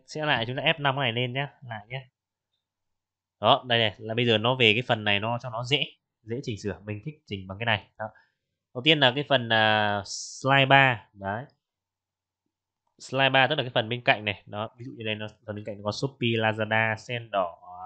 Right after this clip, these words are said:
Nguyễn Kim, à, các thứ này. Đó, đây chính là về phần, à, à, widget, à, sidebar hay là website của ta thì hiện tại, hiện nay nhé, các bạn sẽ vào một cái phần bài viết chẳng hạn này.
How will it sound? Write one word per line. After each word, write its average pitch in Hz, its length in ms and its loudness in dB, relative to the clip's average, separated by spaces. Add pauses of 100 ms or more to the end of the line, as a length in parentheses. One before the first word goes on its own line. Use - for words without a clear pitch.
(500)
Nguyễn 120 300 -6
Kim, 113 520 0
à, 107 400 2
các 127 140 -4
thứ 107 100 0
này. 123 240 2 (140)
Đó, 101 220 -4
đây 110 200 -4
chính 107 100 -20
là 110 300 -4
về 95 260 0
phần, 92 220 -2
à, 90 180 -6 (520)
à, 101 100 -4
widget, 123 400 2 (760)
à, 101 440 -8
sidebar 113 400 2 (440)
hay 113 100 -6
là 104 80 -4
website 107 400 -6
của 95 80 -16
ta 110 220 -4
thì 98 220 -8 (500)
hiện 107 200 -12
tại, 110 180 -12
hiện 113 180 -12
nay 117 180 2
nhé, 120 120 -2
các 131 60 -6
bạn 95 160 -12
sẽ 117 160 -12
vào 110 240 -2
một 95 80 -10
cái 104 100 -18
phần 107 120 -10
bài 98 160 -2
viết 135 160 -6
chẳng 95 120 -12
hạn 92 200 -12
này. - 80 -20